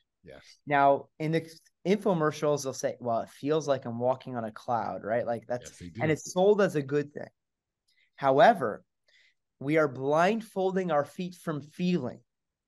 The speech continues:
Speaker 2: Okay. Our hands, if we wore big gloves on our hands all day, we wouldn't be able to, like, tech-, the, detect the fine tuning textures of things.
Speaker 1: Right. Yeah.
Speaker 2: Our feet are the same thing. Shoes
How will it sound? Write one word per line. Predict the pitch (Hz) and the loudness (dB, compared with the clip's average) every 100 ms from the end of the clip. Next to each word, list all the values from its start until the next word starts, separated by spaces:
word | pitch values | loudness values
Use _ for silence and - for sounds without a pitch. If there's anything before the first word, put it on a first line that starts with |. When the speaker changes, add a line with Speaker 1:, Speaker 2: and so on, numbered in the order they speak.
| _ 120 | _ -12
Speaker 2:
Okay. | 120 131 | 0 4
Our | 165 156 | 6 4
hands, | 143 156 175 220 208 180 185 - _ - | 2 -2 2 2 2 -2 -6 -12 _ -4
if | 160 135 | -4 0
we | 196 | 0
wore | 208 202 190 | 4 6 6
big | 139 123 165 185 156 | 2 -6 0 2 0
gloves | - 147 196 233 | -2 4 6 4
on | 190 151 | 0 -2
our | |
hands | 147 147 143 | -2 -4 -2
all | 135 | 0
day, | 139 | 0
we | 165 147 | 0 -2
wouldn't | 156 196 | -4 -2
be | 180 | -2
able | 160 175 | -2 -4
to, | 151 | 0
like, | 135 120 _ - _ _ _ - _ _ _ | 0 0 _ -20 _ _ _ -20 _ _ _
tech-, | - 226 220 - | -2 -2 -2 -6
the, | 165 160 - - 156 | -6 -6 -14 -16 -10
detect | 143 156 190 185 | -8 0 0 0
the | 175 | -4
fine | - 165 170 175 - | 0 2 2 -2 -8
tuning | - 185 190 175 151 | -6 -4 -2 -4 -4
textures | 220 220 - 160 165 160 143 | -6 -8 -10 -4 -2 -2 -8
of | - | -10
things. | 127 85 - - _ _ - | -10 -10 -14 -20 _ _ -8
Speaker 1:
Right. | |
Yeah. | 185 | 2
Speaker 2:
Our | 165 165 | 2 0
feet | 233 269 185 | -4 -4 -2
are | 180 | -2
the | |
same | 185 - 180 202 185 | -2 -2 -2 -2 -4
thing. | - 220 180 113 _ _ _ _ _ _ | -4 -4 -4 -6 _ _ _ _ _ _
Shoes | - - 214 262 285 | -14 -6 0 4 2